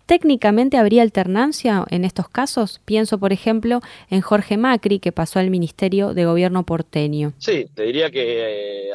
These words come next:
Speaker 2: hay un solo intendente de nuestro espacio político que lo ha hecho, que es Jorge Macri, pero que además ya ha dicho que no va, se, no se va a pre-, candidatear en el dos mil veintitrés, por lo tanto, no estaría gambeteando la ley.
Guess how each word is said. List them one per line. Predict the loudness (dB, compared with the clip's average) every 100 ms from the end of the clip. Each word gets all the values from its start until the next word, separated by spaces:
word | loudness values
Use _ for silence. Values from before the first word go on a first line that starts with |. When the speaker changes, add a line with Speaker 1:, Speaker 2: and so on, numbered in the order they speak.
| -6
Speaker 2:
hay | -8 -6
un | -8 -4
solo | -2 -2
intendente | -2 -4 -4 -4 -4
de | -6 -6 -8 -10 -10
nuestro | -10 -12 -10
espacio | -8 -8 -8
político | -8 -4 -2
que | 0
lo | 0
ha |
hecho, | -2 -8
que | -8
es |
Jorge | -10 -8 -4
Macri, | -4 -4 -4
pero | -2 -2
que |
además | -2 -2 -4
ya | -6
ha |
dicho | -6 -8 -10
que | -4
no | -2 -2
va, | -4 -6
se, | -14 -12
no | -10
se | -8
va | -8
a |
pre-, | -8 -12 -12
candidatear | -10 -6 -4 -4 -4 -4
en | -6 -8
el |
dos | -8 -8
mil | -8
veintitrés, | -10 -8 -6 -6 -10 _ _
por | -12
lo |
tanto, | -8 -6 -6 -6 -8 _
no | -8 -8
estaría | -6 -2 -2
gambeteando | -2 -4 -4 -2 -2 -2 -2
la | 0
ley. | 0 -2